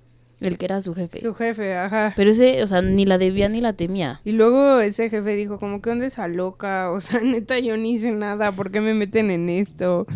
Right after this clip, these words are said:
Speaker 1: Ujú. Pero sí, o sea
Speaker 2: O sea, ella es una persona rara.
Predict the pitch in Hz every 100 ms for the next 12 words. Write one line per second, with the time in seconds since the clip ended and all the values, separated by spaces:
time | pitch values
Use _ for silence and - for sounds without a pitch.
0 | - 202 175 202 196 185 - - 175 _
1 | - - - 233 240 233 262 285 262 -
2 | 214 202 214 214 202 - 269 285 320 359
3 | 339 330 285 196 - 208 226 220 185 170